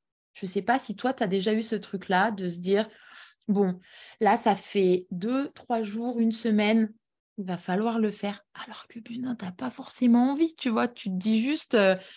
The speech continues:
Je vais le faire pour l'autre parce que c'est normal. » Et ça, en fait, c'est pas, c'est, c'est, c'est, ça devrait pas être OK. Ça devrait pas être un truc où on se dit, « Faut faire l'amour tous les trois jours parce que sinon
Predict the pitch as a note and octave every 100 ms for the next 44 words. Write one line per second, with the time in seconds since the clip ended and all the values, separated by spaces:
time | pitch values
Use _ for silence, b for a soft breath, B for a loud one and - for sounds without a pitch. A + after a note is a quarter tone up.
0 | B - A#3+ G#3 C4+ C4+ C4+ A#3+ B3+ C4
1 | C4 - A#3+ - A3+ A#3+ A#3 A3 B3 C4
2 | b _ _ _ _ G3+ F#3 A3 A3+ F3+
3 | G#3 G3+ F#3 - F3+ E3 E3 F3+ _ _
4 | _ _ _ _ _ _ _ _ _ -
5 | - F3+ _ - - - - G3+ F#3 _
6 | _ _ _ - A3+ G#3 G#3 G#3 G#3 C#4
7 | A#3 - A3 F#3 - _ _ _ G3 F3+
8 | F#3 F#3 F#3 A#3+ A#3+ B3 G#3+ G#3+ - G3+
9 | F#3+ A#3+ A#3+ - G3+ F#3+ F3+ G3+ B3 B3+
10 | B B - A3+ B3 A3+ G#3+ A3+ B3+ -
11 | B3 A3+ - G#3+ G3 A#3+ B3+ - A3 -
12 | G3+ - G3+ A3